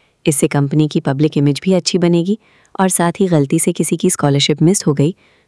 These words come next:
तो उन्हें भी इस बात का दुख नहीं होगा कि उन्हें fees पे करनी होगी।" शगुन ने अनुभव को सब कुछ समझा दिया था। वो बिल्कुल किसी professional की तरह बात कर रही थी। "हाँ, तुम सही कह रही हो, लेकिन हमें कंपनी की earning भी देखनी होगी।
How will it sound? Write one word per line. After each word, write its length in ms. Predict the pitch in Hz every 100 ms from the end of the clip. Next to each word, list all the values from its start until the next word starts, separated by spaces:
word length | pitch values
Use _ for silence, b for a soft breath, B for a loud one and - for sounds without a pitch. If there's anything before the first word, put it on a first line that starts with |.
| b
तो 100 | 190
उन्हें 200 | 190 202
भी 140 | 220
इस 120 | 214 175
बात 220 | 147 143
का 100 | 160
दुख 200 | 147 139
नहीं 200 | 143 147
होगा 240 | 151 135 165
कि 160 | -
उन्हें 180 | 190 208
fees 240 | - 147
पे 140 | - 139
करनी 260 | 139 135 139
होगी।" 300 | 135 131 120 _ _ _ _ _ -
शगुन 300 | 190 175 208
ने 100 | 214
अनुभव 360 | 170 151 165 -
को 100 | 208
सब 200 | - 147
कुछ 160 | 156
समझा 340 | - 143 147 139
दिया 200 | 139 139
था। 160 | 165 139 _ _ _ _
वो 80 | 156
बिल्कुल 320 | 143 135 170
किसी 260 | 170 190 214
professional 540 | - 165 143 - 160
की 120 | 180 196
तरह 220 | 147 147
बात 220 | 143 135
कर 140 | -
रही 200 | 139 143
थी। 180 | 135 - - _ _
"हाँ, 300 | - 175 175
तुम 180 | 220 226
सही 280 | 190 175
कह 200 | 185 165
रही 160 | 151 143
हो, 180 | 160 - _ _ -
लेकिन 260 | 170 185
हमें 200 | 185 185
कंपनी 400 | 202 165 147 160 165
की 120 | 208
earning 300 | 156 143 143
भी 120 | 196
देखनी 340 | 165 139 143
होगी। 300 | 147 135 135